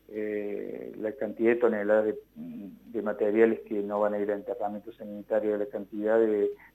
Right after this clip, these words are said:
basurales a cielo abierto que, que se puedan recuperar, eh, creo que hay no solamente un impacto desde lo laboral,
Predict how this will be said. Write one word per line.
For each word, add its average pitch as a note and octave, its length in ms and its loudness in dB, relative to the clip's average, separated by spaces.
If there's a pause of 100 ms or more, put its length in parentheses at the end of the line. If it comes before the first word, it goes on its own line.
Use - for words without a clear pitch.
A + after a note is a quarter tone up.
basurales A2+ 560 2
a G#2+ 60 0
cielo A2 260 0
abierto G#2 420 0
que, G2+ 500 2 (340)
que A2+ 160 -12
se - 80 -4
puedan A2 260 4
recuperar, G#2+ 800 2 (440)
eh, A2+ 420 -4
creo A2 260 4
que G#2+ 140 2
hay G2+ 920 0 (300)
no A2+ 260 -6
solamente A2 360 -2
un G#2 160 -4
impacto G#2+ 540 0
desde G2+ 300 0
lo G2+ 140 2
laboral, G2+ 560 4